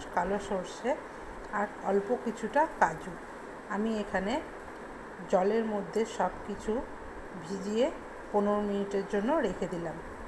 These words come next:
এখানে আমি এক কেজি পটল নিয়ে নিয়েছি, ভালো করে ছাড়িয়ে কেটে ধুয়ে রেডি করে নেব।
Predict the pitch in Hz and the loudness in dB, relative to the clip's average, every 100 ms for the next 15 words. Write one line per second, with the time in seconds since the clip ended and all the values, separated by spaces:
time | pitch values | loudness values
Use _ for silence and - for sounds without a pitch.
0 | - - - 196 202 220 220 220 240 196 | -10 -12 -10 -6 2 4 4 4 4 2
1 | 185 - 208 220 233 175 170 220 220 208 | 0 0 0 0 2 2 2 2 2 0
2 | 196 185 185 - 294 339 - - - 180 | 0 -2 -4 -4 -6 -6 -8 -12 -10 -2
3 | 165 190 202 220 208 208 - 165 180 196 | 2 4 4 6 4 4 2 0 2 4
4 | 247 339 - - - - _ _ - - | 4 4 -2 -10 -12 -16 _ _ -14 -10
5 | 220 214 - 240 247 196 196 202 285 - | -4 -4 -2 -2 0 0 2 6 4 2
6 | - - 190 190 190 196 196 185 190 180 | -10 -6 0 0 0 -2 0 0 0 0